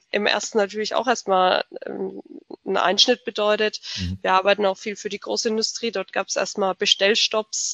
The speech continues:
Speaker 1: und, ähm, weiß ich nicht, aber mir war immer klar, okay, wir, wir werden auch durch diese Zeit irgendwie durchschaffen und haben dann zum Glück ganz schnell einfach umgestellt und haben auf einmal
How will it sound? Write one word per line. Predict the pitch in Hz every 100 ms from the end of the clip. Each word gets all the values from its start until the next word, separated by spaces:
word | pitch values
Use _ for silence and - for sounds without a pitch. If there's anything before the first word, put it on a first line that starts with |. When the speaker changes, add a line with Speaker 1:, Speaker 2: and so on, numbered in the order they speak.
| -
Speaker 1:
und, | 196 190 185 185 185 - -
ähm, | 185 185 185 - - - - - -
weiß | 196 220
ich | 214
nicht, | 226 220
aber | - 196 190
mir | 202 190
war | 202
immer | 208 196
klar, | - 196 202
okay, | - 226 196
wir, | 196 190 185 185 _
wir | 196 196 190
werden | 196 214 202
auch | 208 196
durch | 226 208
diese | 240 - 226 -
Zeit | - 190 -
irgendwie | 196 208 202 202 202 -
durchschaffen | 226 - 226 233 262 269 269 -
und | 196 196 196 196 196 196 190 - - - - _
haben | - 202 214
dann | 208 214 214 - - -
zum | - 208
Glück | 285 330 - - -
ganz | 208 214
schnell | - 214 202
einfach | - 202 - - - - -
umgestellt | 277 330 233 - 196 208
und | 196
haben | 208 208
auf | - -
einmal | 196 202 202